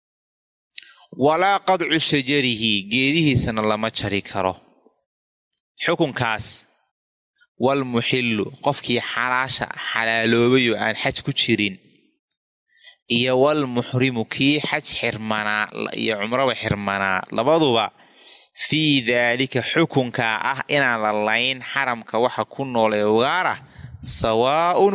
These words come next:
way u siman yihiin. Warka ma ku dhacay? Qofka Maka ku nool, yaa,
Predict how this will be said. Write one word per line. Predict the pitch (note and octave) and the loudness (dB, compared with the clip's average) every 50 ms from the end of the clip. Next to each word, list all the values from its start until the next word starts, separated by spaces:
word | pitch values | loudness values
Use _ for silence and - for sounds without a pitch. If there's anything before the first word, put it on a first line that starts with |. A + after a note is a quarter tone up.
| G3+ | 4
way | G#3+ A3+ A#3+ C4+ D4 C#4 A#3+ - _ _ _ _ _ _ _ - | 6 6 6 4 4 2 0 -2 _ _ _ _ _ _ _ -4
u | - B2 | 0 0
siman | - - - A2+ G#2 G2+ G2+ G2+ | 0 2 0 0 0 0 0 0
yihiin. | G2 F#2+ F#2 F#2 F#2 F#2 - - | 0 -2 -4 -6 -6 -8 -6 -2
Warka | - C#3+ E3+ E3 | 0 0 0 0
ma | E3+ D3+ | 2 0
ku | D3 C3+ | 0 0
dhacay? | G#2+ F2+ F2 - _ _ _ _ _ _ _ - - - - - - _ - | 0 -2 -6 -6 _ _ _ _ _ _ _ -20 -20 -20 -20 -20 -20 _ 0
Qofka | - F3+ - - D#3+ | 0 0 0 0 0
Maka | D3 C#3 C#3 E3+ D#3+ | 0 0 0 0 -4
ku | - - C#3 | -2 -4 -2
nool, | B2+ A#2+ G#2+ F#2+ E2+ - _ _ - - - - - - - - - - - _ _ - - - - - - - D2 | 0 2 0 0 0 -6 _ _ -20 -14 -12 -12 -12 -12 -14 -16 -20 -20 -20 _ _ -20 -20 -20 -20 -18 -14 -4 -2
yaa, | G#2+ A2 A2 A#2 A#2 A#2 | -2 0 0 -2 -4 -6